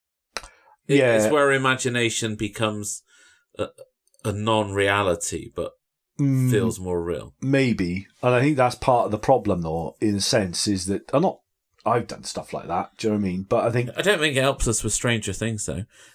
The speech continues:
Speaker 1: 'cause I still don't understand what's going on.
Speaker 2: But the, <laughs> I think the prob-, I think, yeah, uh,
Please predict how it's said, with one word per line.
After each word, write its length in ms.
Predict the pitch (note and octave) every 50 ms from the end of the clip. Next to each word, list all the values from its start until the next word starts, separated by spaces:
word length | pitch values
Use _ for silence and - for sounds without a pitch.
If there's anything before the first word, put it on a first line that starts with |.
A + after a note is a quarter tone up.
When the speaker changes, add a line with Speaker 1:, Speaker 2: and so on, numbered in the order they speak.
| _ -
Speaker 1:
'cause 160 | - A#2+ A2
I 60 | A#2 G#2+
still 260 | - - - D3 C3+
don't 180 | A#2+ G2 D2
understand 400 | F#2 F#2 F#2 - - G#2 F#2+ F2+
what's 160 | F2 F2+ - -
going 260 | - F2 F2 F2 E2
on. 300 | F2+ F2+ C#2+ B1 F#2 - _ - -
Speaker 2:
But 140 | D#3 D3+ D#3
the, 160 | D#3+ D#3 - - - - - - - - - - - - - -
<laughs> 680 | - - - - _ _ _ - - - - - - -
I 100 | D3 D3+
think 300 | D#3 - G#3 G3 F3+ D#3+
the 80 | F3 C#3+
prob-, 320 | B2 - E3 D#3+ D3+ D3 - -
I 100 | D3 D3
think, 220 | D#3+ E3 D#3 D#3 -
yeah, 440 | - F3+ D3+ - A3+ - F2+ - - -
uh, 140 | C3 D3+